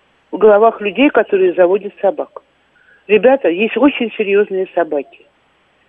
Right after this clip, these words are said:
Я даже сейчас не говорю о бойцовых. Тот же водолаз или Ньюфаундленд,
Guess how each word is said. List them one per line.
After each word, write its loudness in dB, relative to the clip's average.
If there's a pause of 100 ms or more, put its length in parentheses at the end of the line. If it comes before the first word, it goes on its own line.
Я 4
даже 2
сейчас 0
не -2
говорю 4
о 4
бойцовых. -4 (600)
Тот 2
же 4
водолаз 4
или 0
Ньюфаундленд, 0